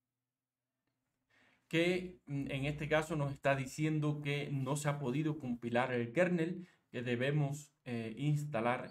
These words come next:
estos paquetes que están aquí. Por lo tanto, debemos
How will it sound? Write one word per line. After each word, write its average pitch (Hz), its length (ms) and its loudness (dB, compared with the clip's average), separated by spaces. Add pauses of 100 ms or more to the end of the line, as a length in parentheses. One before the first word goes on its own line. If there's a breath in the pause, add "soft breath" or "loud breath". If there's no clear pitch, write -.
estos 139 320 -10
paquetes 123 680 -8 (140)
que 117 100 -14
están 113 260 -6
aquí. 107 260 -10 (680)
Por 110 100 -6
lo 107 120 -2
tanto, 131 340 -4
debemos 113 480 -4